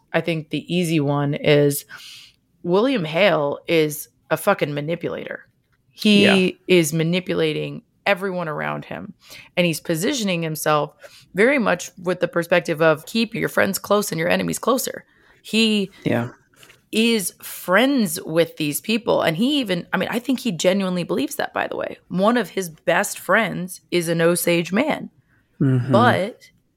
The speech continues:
Speaker 1: they're also his enemy because they have something that he feels he has a right to, he feels he should have. Again,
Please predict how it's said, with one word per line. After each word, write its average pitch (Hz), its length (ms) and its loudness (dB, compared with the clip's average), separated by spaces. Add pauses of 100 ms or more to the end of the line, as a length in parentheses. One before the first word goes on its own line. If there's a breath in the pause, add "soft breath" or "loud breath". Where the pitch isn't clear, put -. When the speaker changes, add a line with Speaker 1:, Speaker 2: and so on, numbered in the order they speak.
(220)
Speaker 1:
they're 185 360 2
also 196 420 2
his 170 240 -4
enemy 165 380 -4
because 147 300 -10 (120)
they 175 160 6
have 170 160 -4
something 156 380 -6
that 147 100 -6
he 165 520 -4
feels 143 340 2
he 139 160 -4
has 131 280 -4
a 120 60 -4
right - 300 -4
to, - 180 -8
he - 260 -6
feels 151 360 -4
he - 120 -8
should - 220 -8
have. - 380 -6 (220 loud breath)
Again, 143 380 -4